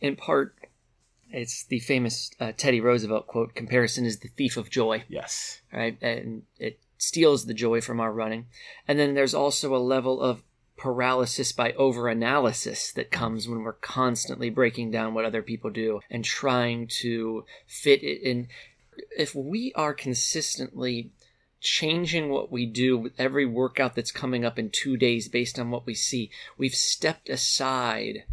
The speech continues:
Speaker 1: from the larger picture that you, or maybe you and your coach, or you and your team,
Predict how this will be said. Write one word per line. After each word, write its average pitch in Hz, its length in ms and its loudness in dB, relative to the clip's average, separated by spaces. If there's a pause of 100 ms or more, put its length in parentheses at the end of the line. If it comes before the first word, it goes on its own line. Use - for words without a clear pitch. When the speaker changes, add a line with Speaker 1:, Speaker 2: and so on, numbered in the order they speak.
(280)
Speaker 1:
from 127 300 0
the 117 80 0
larger 120 640 2
picture - 680 -6 (440)
that 117 260 0
you, 123 500 2
or 113 180 -2
maybe 120 240 2
you 120 260 2
and 113 80 0
your 107 120 -6
coach, - 680 0
or 110 100 -8
you 120 300 -2
and 117 80 0
your 110 100 -4
team, 120 760 -2